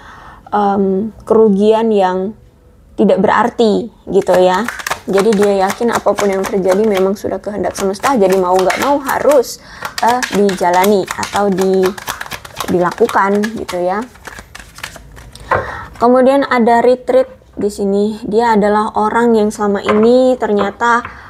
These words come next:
fokus hidupnya hanya karir, uang, cuan, duit, duit. Nah, kayak gitu ya.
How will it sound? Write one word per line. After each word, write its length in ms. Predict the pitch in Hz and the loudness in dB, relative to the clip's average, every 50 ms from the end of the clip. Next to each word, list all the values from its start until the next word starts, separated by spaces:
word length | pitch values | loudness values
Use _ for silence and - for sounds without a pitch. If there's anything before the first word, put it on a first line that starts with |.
| - - | -20 -8
fokus 400 | - - 254 247 277 285 285 - | -2 -2 0 2 2 2 2 2
hidupnya 400 | 269 233 262 262 277 294 285 320 | 2 2 2 2 2 2 0 0
hanya 320 | 302 269 240 240 240 233 226 | 0 2 2 4 4 2 0
karir, 480 | - - 254 254 247 254 269 277 277 277 269 - 247 | -2 -2 0 0 2 4 4 4 4 2 0 2 4
uang, 400 | 247 247 262 262 269 269 269 269 - | 4 4 4 4 4 2 0 -2 -2
cuan, 480 | - 247 254 247 254 262 262 262 262 262 | 0 2 2 4 4 4 4 2 2 0
duit, 400 | 240 233 233 240 247 254 262 - - | 0 0 0 0 0 0 -2 -4 -4
duit. 400 | 285 247 226 220 233 233 247 240 | -2 0 0 2 2 0 0 -2
Nah, 240 | - 180 170 170 196 | -4 -10 -10 -10 -12
kayak 320 | - 165 170 185 190 214 202 | -10 -10 -10 -10 -10 -12 -12
gitu 160 | - 202 - - - - - - _ - - | -12 -14 -16 -18 -20 -20 -20 -20 _ -8 -4
ya. 240 | - 190 190 247 | -2 0 0 -2